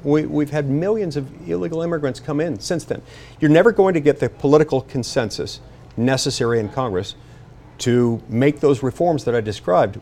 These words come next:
while there's no confidence in the border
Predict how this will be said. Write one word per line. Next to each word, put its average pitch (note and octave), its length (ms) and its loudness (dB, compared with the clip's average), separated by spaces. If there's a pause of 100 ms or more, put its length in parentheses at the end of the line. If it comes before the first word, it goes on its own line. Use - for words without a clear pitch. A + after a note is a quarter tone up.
(100)
while C#3+ 400 2 (640)
there's D3+ 240 2
no F3 160 2
confidence E3+ 600 -4
in B2 340 -4
the B2 80 -2
border A#2 480 -2